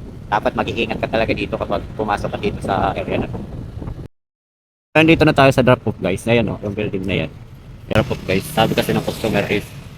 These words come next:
eh, iwan daw sa guard. So, pupunta tayo sa guard kung pwede tayo mag-iwan ng pagkain. Ah, so, yung parking area natin ito is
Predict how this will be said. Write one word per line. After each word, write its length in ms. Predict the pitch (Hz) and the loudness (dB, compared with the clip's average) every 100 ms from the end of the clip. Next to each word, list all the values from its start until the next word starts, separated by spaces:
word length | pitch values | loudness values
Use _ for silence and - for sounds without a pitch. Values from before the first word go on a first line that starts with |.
| - - - - - - - - - - - - | -18 -18 -18 -18 -18 -18 -18 -18 -18 -18 -10 2
eh, 400 | 127 127 123 123 - 123 | 6 6 6 2 -2 2
iwan 160 | 123 | 4
daw 160 | 117 117 | 4 2
sa 240 | 113 107 107 | 4 4 4
guard. 160 | 104 117 - - - - | 2 -2 -8 -18 -18 -16
So, 80 | - | -8
pupunta 320 | 117 123 127 | -6 -2 -2
tayo 160 | 117 113 113 | 0 0 -2
sa 80 | 104 | -4
guard 160 | - | -4
kung 160 | - 98 | -4 -4
pwede 240 | 104 101 | -2 -2
tayo 160 | 101 98 | -2 -2
mag-iwan 320 | 110 92 185 | -2 -4 -4
ng 80 | 92 | -6
pagkain. 400 | - - - - - - - - - | -8 -8 -8 -8 -12 -14 -14 -16 -14
Ah, 160 | - 101 | -8 -8
so, 240 | 92 92 - - - - | -4 -6 -8 -14 -14 -8
yung 160 | - - | -6 -4
parking 320 | - - 98 | -4 -4 -4
area 240 | 104 104 107 | -2 -2 -4
natin 320 | 104 101 98 | -4 -4 -4
ito 160 | - | -4
is 160 | 85 - | -8 -8